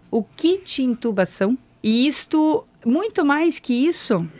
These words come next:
as equipes aprenderam ou desenvolveram, né? Porque já sabiam, desenvolveram as técnicas e a conta rápida pra saber quantos litros de oxigênio, quantos tubos de oxigênio você gastava por hora, dependendo da quantidade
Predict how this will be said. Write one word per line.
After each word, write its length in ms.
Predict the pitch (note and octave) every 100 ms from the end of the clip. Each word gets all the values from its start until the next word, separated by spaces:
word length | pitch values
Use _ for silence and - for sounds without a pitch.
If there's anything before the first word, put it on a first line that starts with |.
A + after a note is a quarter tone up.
| -
as 160 | - A3
equipes 460 | A#3 C#4 C4+ C4+ C#4
aprenderam 840 | C4 B3+ A#3 A3+ D4+ D4 F#3 F#3 -
ou 400 | G3+ A3 G3+ E3+
desenvolveram, 840 | F#3+ B3 C4 G3+ F3 F3 - G#3
né? 220 | F3 E4 - -
Porque 240 | F3+ E3
já 140 | D#3+
sabiam, 420 | E3 D#3+ C#3+ C#4 A#3
desenvolveram 960 | F#3 F3 F3 F3 E3 E3 B3+ D#4 F3
as 280 | - F#3+ -
técnicas 680 | - C#4 E4+ E4 - C4+ -
e 180 | - B3
a 80 | B3+
conta 340 | A#3+ C#4+ D#4+
rápida 440 | C4+ A#3+ C#4+ C#4+ B3+
pra 160 | C4
saber 320 | B3 B3 B3 B3+ -
quantos 580 | - G4 G4+ - D4 A#3
litros 480 | A3 D#4+ E4+ A#3 G#3+
de 80 | A3
oxigênio, 460 | - G3+ A3 B3+
quantos 420 | B3 B3 B3 -
tubos 400 | - D#4+ D#4+ B3+
de 80 | G3+
oxigênio 500 | G#3 - F3+ G3+ A3+
você 140 | - F#3
gastava 460 | E3+ - G3+ G3
por 240 | F3+ F3 E3+
hora, 240 | G#3 A3+
dependendo 640 | G3+ G3+ A3 G#3 G#3 B3+ B3
da 160 | G#3
quantidade 1120 | G3+ - C#4+ F4 - A3 F#3+ G#3+ D#4+ G3+ F3